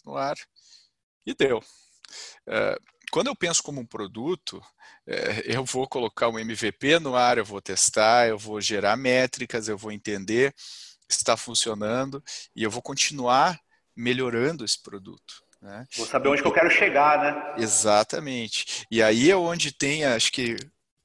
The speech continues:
Speaker 1: talvez a grande, o grande potencial de impacto de pensar em tudo,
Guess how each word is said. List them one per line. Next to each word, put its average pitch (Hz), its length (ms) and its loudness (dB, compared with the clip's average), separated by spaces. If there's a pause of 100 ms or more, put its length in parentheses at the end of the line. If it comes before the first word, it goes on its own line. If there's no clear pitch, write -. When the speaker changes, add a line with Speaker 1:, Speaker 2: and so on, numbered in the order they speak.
Speaker 1:
talvez 120 380 0
a 123 100 2
grande, 147 720 2
o 113 100 -8
grande 180 560 0 (100)
potencial 143 800 4
de 123 80 -10
impacto 117 560 0
de 110 140 -12
pensar 139 500 2
em 170 160 -6
tudo, 180 440 -8